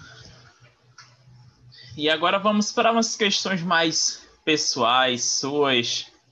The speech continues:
Estamos chegando aí na fase, não final, né? Mas não deixa de ser, do nosso livecast.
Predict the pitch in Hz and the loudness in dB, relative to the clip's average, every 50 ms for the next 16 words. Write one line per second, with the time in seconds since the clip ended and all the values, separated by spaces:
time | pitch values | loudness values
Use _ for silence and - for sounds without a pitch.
0 | _ - - - 131 131 131 127 120 117 - - - - - _ - - - - | _ -14 -8 -6 -4 -4 -4 -4 -4 -6 -6 -8 -10 -12 -16 _ -18 -12 -8 -8
1 | 120 117 117 120 117 113 113 110 113 110 110 - _ _ - - - - 110 107 | -6 -4 -2 -2 0 0 0 0 0 -2 -6 -10 _ _ -20 -16 -6 -4 -2 -2
2 | - - _ 110 104 104 110 113 113 117 113 107 101 - - _ _ _ _ _ | -2 -4 _ -2 -2 0 -2 -4 -6 -6 -6 -6 -6 -8 -12 _ _ _ _ _
3 | _ _ _ _ _ - - 156 160 - - - 156 123 117 117 117 120 123 131 | _ _ _ _ _ -6 -4 -4 -4 -4 -6 -6 -4 0 0 0 0 0 -2 -4
4 | - - _ _ - - 135 135 131 - - 131 127 123 123 127 - - 131 127 | -6 -8 _ _ -8 -4 -4 -4 -4 -6 -8 -8 -6 -4 -6 -6 -6 -6 -8 -8
5 | 123 - - 120 120 127 139 - - 117 113 117 113 113 113 - - - 117 107 | -8 -8 -8 -6 -6 -8 -8 -10 -10 -8 -6 -4 -2 -2 -4 -4 -8 -8 -8 -8
6 | 104 107 107 113 117 117 - - - 113 120 131 - - - - | -6 -4 -4 -4 -4 -6 -8 -6 -4 -4 -4 -4 -6 -10 -14 -18